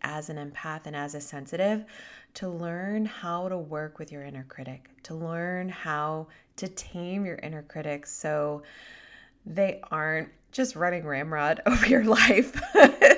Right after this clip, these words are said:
It's definitely something that, um,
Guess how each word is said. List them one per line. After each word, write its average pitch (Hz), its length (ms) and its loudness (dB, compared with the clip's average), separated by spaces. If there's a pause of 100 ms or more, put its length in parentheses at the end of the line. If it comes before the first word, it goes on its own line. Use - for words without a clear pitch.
It's - 200 -10 (680)
definitely 277 560 6
something 196 520 0
that, 160 380 4
um, 151 520 -6